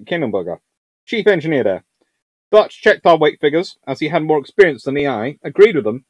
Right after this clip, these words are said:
and took us to see Henry Wetzel, Donald Douglas's assistant. Wetzel went over our proposal,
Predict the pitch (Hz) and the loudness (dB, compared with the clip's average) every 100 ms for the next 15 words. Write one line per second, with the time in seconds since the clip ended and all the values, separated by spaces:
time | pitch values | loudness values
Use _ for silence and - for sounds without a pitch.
0 | _ _ _ _ 175 180 226 220 208 - | _ _ _ _ -8 -2 0 2 0 -4
1 | 196 190 180 156 185 180 156 190 - 107 | 0 2 2 0 -2 0 0 -2 -2 -8
2 | 90 _ _ _ _ - 185 190 180 175 | -10 _ _ _ _ 0 2 4 4 2
3 | 165 - 139 147 - 160 - 87 _ _ | 0 -8 -10 -10 -8 -8 -10 -14 _ _
4 | _ _ _ _ _ _ _ _ _ _ | _ _ _ _ _ _ _ _ _ _
5 | _ _ _ _ _ _ 214 233 262 226 | _ _ _ _ _ _ 2 2 0 2
6 | 220 208 202 185 175 165 143 123 160 | 6 6 6 4 2 0 0 0 -6